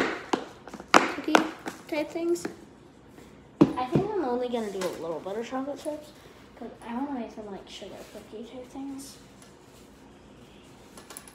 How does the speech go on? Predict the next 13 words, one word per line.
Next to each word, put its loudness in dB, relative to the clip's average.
Or 4
you 4
could 4
do, 2
like, -4
two, -4
like, -6
cut -12
them -8
in -8
half. -12
Okay, -2
anyways, 8